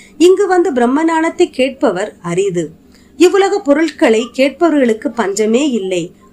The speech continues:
ஆத்மார்த்த விஷயங்களில் ஆர்வமுடைய மனிதர்களை காண்பது மிகவும் அரிதாகையால் உம்மை போன்ற மனிதர்கள் வந்து என்னை பிரம்மஞானம் தர சொல்லி வற்புறுத்தும் போது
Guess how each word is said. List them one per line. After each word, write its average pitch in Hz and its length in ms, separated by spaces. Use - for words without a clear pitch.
ஆத்மார்த்த 320 600
விஷயங்களில் 247 580
ஆர்வமுடைய 294 560
மனிதர்களை 285 560
காண்பது 202 560
மிகவும் 339 420
அரிதாகையால் 220 840
உம்மை 339 320
போன்ற 381 360
மனிதர்கள் 277 600
வந்து 208 340
என்னை 233 260
பிரம்மஞானம் 285 680
தர 220 200
சொல்லி 208 380
வற்புறுத்தும் 349 600
போது 226 300